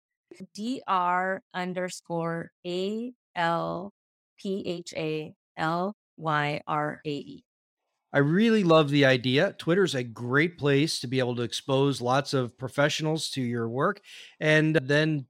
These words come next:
Speaker 2: maybe spread that on LinkedIn and some of the other places where eggheads hang out and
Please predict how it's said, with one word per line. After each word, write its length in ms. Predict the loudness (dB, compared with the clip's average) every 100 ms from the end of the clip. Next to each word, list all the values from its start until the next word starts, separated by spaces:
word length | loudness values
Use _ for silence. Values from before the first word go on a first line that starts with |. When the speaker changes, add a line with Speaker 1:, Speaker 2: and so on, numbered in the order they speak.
| -8
Speaker 2:
maybe 280 | -2 -2 -2
spread 320 | -2 2 2
that 100 | 2
on 160 | 2 2
LinkedIn 420 | -2 0 -2 0
and 100 | -2
some 180 | -2 -2
of 40 |
the 140 | 0
other 160 | 0 -2
places 480 | -4 -4 -2 -4 -4
where 160 | -2
eggheads 460 | -2 -4 -2 -4 -4
hang 200 | -6 -4
out 240 | -2 -2
and 160 | -4 -8